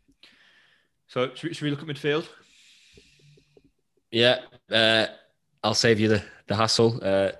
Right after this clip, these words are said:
Speaker 2: two no-brainers for me, Fernandes, De Bruyne.
Speaker 1: Yeah, absolutely. We, I guess we don't really need to talk about that. Um, third
Speaker 2: I think
Speaker 1: one.
Speaker 2: if you're playing your free hit and you're not playing Fernandes and De Bruyne, and De Bruyne captain, hundred percent.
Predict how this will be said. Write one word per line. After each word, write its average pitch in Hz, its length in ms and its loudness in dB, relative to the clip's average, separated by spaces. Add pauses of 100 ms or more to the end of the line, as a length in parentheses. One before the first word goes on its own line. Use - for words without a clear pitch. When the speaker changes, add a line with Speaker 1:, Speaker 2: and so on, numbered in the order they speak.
(120)
Speaker 2:
two 110 360 0 (680)
no-brainers 104 840 0
for - 120 -14
me, 101 240 0
Fernandes, 98 600 -2
De 92 60 -8
Bruyne. 98 320 2 (840)
Speaker 1:
Yeah, 127 180 -10 (1000)
absolutely. 123 640 -12 (180)
We, 120 140 -10
I 127 60 -8
guess 123 140 -12
we 120 80 -8
don't 113 100 -8
really 110 120 -12
need 110 100 -18
to - 60 -20
talk - 260 -16
about 113 320 -16 (180)
that. 120 80 -10
Um, 113 420 -6 (800)
third 139 260 -4
Speaker 2:
I - 20 -16
think 120 140 0
Speaker 1:
one. 127 60 -2
Speaker 2:
if 117 80 -2
you're 123 40 -10
playing 123 200 4
your 101 80 -8
free 123 180 4
hit 110 200 2
and 98 80 0
you're 98 80 0
not 92 140 -2
playing 98 180 2
Fernandes 95 420 -2
and 90 80 -8
De 87 60 -4
Bruyne, 90 420 0 (200)
and 104 180 -4
De 110 60 4
Bruyne 104 300 4
captain, 95 500 -4 (260)
hundred 92 240 -8
percent. 92 360 -8